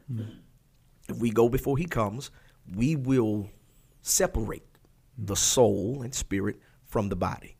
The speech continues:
Speaker 2: The body will go to the ground. The soul, spirit of the person who believes in Christ goes to be with him now, awake.
Speaker 1: Mm.
Speaker 2: In the presence of the Lord, the psalmist says, is the fullness of joy. At his right hand are pleasures evermore.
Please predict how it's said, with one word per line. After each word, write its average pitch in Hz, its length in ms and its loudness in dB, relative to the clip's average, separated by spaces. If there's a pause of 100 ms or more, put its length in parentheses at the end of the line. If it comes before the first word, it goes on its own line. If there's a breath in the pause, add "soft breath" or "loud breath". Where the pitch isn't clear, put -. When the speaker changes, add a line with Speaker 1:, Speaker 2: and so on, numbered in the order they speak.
(360 soft breath)
Speaker 2:
The - 80 -12
body 101 340 2
will 110 140 0
go 101 180 0
to 98 140 -2
the 78 100 -4
ground. 113 600 -2 (240 soft breath)
The - 80 -10
soul, 110 280 -4
spirit 120 600 -2
of 90 120 -10
the - 60 -14
person 98 300 -8
who 95 40 -10
believes 104 280 -2
in 101 60 -8
Christ 95 360 -8 (240 soft breath)
goes 117 340 2
to 156 120 -4
be 147 240 -2
with 135 240 -2
him 107 360 -6 (1900 soft breath)
now, - 480 -2 (680)
awake. 104 460 0 (360)
Speaker 1:
Mm. 107 80 -12 (360)
Speaker 2:
In 98 100 -8
the 87 60 -8
presence 107 340 0
of 92 120 -2
the 95 40 -4
Lord, 92 220 -2
the - 60 -12
psalmist 85 340 -8
says, 87 220 -8
is - 160 -12
the - 40 -14
fullness 113 440 -4
of 92 80 -8
joy. 95 340 -4 (340 soft breath)
At - 60 -10
his 110 140 -10
right 92 180 -2
hand 92 160 -2
are - 40 -10
pleasures 87 280 -6
evermore. - 380 -12